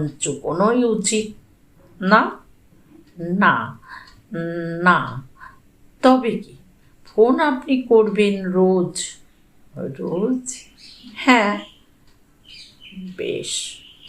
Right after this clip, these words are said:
শুনুন, কখন করবেন? প্রত্যেক দিন ঠিক চারটে পঞ্চাশ, যেমন প্রথম দিন করেছিলেন।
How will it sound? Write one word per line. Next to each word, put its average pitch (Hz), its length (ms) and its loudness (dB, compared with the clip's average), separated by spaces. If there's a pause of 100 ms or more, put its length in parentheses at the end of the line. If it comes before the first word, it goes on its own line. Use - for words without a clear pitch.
(800)
শুনুন, 202 480 2 (440)
কখন 214 420 2
করবেন? 233 440 4 (460)
প্রত্যেক 247 580 4 (180)
দিন 233 240 4 (220)
ঠিক 254 200 0 (160)
চারটে 185 480 2 (140)
পঞ্চাশ, 185 600 2 (600)
যেমন 180 440 2 (140)
প্রথম 180 460 0 (240)
দিন 202 280 2 (180)
করেছিলেন। 185 720 2